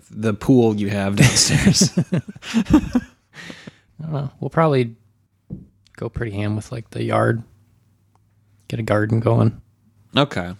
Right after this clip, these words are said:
Speaker 2: Save money on groceries.
Speaker 1: Come on. How much farming are you gonna do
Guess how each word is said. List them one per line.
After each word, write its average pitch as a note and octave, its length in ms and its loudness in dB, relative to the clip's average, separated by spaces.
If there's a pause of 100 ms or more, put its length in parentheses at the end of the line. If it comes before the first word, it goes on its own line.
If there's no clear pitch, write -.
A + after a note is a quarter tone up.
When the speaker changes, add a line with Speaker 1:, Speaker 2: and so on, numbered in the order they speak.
(600)
Speaker 2:
Save - 160 -10
money G#2+ 220 -2
on A2 100 -2
groceries. A#2+ 640 -4 (920)
Speaker 1:
Come F2+ 160 -6
on. E2 220 -16 (720)
How - 80 4
much E3+ 240 2
farming A#2+ 420 0
are A#2+ 40 2
you A#2 80 2
gonna A#2 200 2
do A2+ 320 2